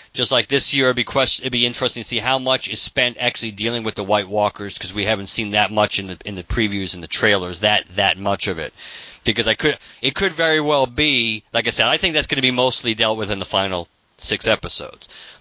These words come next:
But I think you're gonna have, it's all, depending on what kind of alliance Jon and Daenerys make, it may very well be that the Jon, maybe Jon's role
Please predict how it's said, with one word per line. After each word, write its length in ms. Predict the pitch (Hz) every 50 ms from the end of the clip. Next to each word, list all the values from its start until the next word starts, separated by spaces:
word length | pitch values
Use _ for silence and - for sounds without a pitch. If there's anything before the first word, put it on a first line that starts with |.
| _ _
But 160 | - 107 92
I 140 | 107 110 110
think 640 | 101 - - 156 151 143 131 117 107 - - - - _ _ _ - - _ _
you're 120 | 107 113
gonna 240 | 107 120 113 113 107
have, 560 | 104 107 107 104 104 104 101 104 101 95 - - _ _ _ _ _ _ _ _ _ _ _ _ _
it's 160 | - - -
all, 200 | 160 151 135 - - _ _
depending 340 | - 175 - 175 170 175 160
on 60 | 147
what 100 | 143 143
kind 120 | - 147
of 80 | 143 127
alliance 540 | 123 120 127 127 131 131 123 120 117 - -
Jon 520 | - 135 127 123 120 113 113 113 107 107
and 160 | 107 117 110
Daenerys 480 | 107 110 110 117 113 113 107 104 95 -
make, 400 | 113 113 113 101 101 95 - -
it 120 | - 110 107
may 180 | 110 110 113
very 240 | 110 110 113 113 110
well 220 | 104 107 107 104 101
be 220 | 95 101 101 104
that 180 | 101 95 90 90
the 80 | 101
Jon, 400 | 92 92 - 110 110 113 113 117 110
maybe 240 | 117 113 113 113
Jon's 420 | 107 101 113 113 113 113 117 113 101
role 480 | 104 113 110 107 104 101 101 98 92